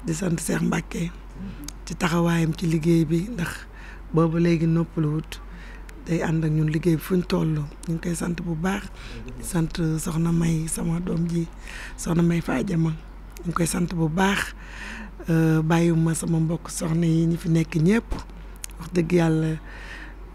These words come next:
ñoom dama yàgg ak ñoom. Cheikh Ahmadou Mourtada boole ma ak ñoom.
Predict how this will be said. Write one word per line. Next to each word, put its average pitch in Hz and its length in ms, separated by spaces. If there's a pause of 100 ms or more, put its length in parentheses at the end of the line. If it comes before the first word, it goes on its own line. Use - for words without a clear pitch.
(120)
ñoom 165 500
dama 170 220
yàgg 190 300
ak 175 60
ñoom. 165 320 (280)
Cheikh 175 180
Ahmadou 160 240
Mourtada 170 380
boole 170 280
ma 170 160
ak 160 60
ñoom. 160 300